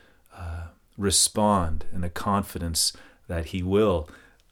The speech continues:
unveil to you and reveal to you the truth of his presence, his abiding presence in the Holy Eucharist. So here we go. We're gonna begin now, and, um, I just encourage you again to, um, pray with us as we explore these,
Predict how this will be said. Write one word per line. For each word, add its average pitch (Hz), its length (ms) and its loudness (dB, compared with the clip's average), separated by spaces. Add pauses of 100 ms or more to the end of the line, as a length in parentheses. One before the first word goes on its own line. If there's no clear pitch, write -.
unveil 90 420 2
to 98 200 -4
you 80 160 -4
and 80 120 -4
reveal 95 380 2
to 92 180 -8
you 80 120 -4
the 80 100 -8
truth - 340 -4
of 85 120 -8
his 85 160 -4
presence, 85 460 -2
his 82 120 -8
abiding 85 480 0
presence 76 460 -4
in 82 80 -4
the 78 100 -4
Holy 82 260 0
Eucharist. 82 640 0 (420)
So 131 160 4
here 143 160 6
we 156 100 8
go. 151 260 8
We're 117 120 4
gonna 123 180 4
begin 120 480 2
now, 127 360 4
and, 101 380 0
um, 90 380 0 (580)
I 117 80 0
just 110 200 0
encourage 131 520 2
you 104 160 2
again 120 360 -2
to, 92 400 -4
um, 87 400 -4 (540)
pray 120 280 4
with 123 180 2
us 131 260 4
as 107 140 -4
we 104 200 0
explore 110 520 2
these, 110 240 0